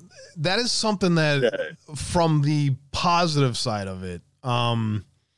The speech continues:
Speaker 1: you've seen me, uh, um, you know, sometimes almost just overwhelmed in emotion on the positive side of it, where you get that sense of, of, of, uh, belonging and, and something much more powerful than ourselves and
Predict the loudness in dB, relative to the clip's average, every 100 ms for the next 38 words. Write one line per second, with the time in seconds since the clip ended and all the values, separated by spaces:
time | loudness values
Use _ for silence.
0 | _ _ -2 2 4 2 2 4 4 4
1 | 2 2 0 0 -4 -8 -20 -20 -20 _
2 | _ -6 -6 -4 -8 -10 -4 0 0 0
3 | 0 2 4 4 6 4 2 0 0 2
4 | 4 6 4 4 4 4 2 2 2 0
5 | 2 2 2 0 0 0 2 2 0 -4
6 | -4 -2 0 0 -2 -2 0 2 2 0
7 | -4 -20 -20 -4 2 4 2 2 0 0
8 | -2 -2 -2 -2 2 2 2 0 0 -2
9 | -8 -10 -4 -4 -4 -8 -18 -20 _ _
10 | _ _ -4 -4 -2 -4 -4 -8 -4 0
11 | 2 4 4 4 4 4 2 2 0 -2
12 | -4 -2 0 0 2 4 2 2 2 2
13 | 2 2 2 2 2 2 0 -2 0 2
14 | 2 2 2 0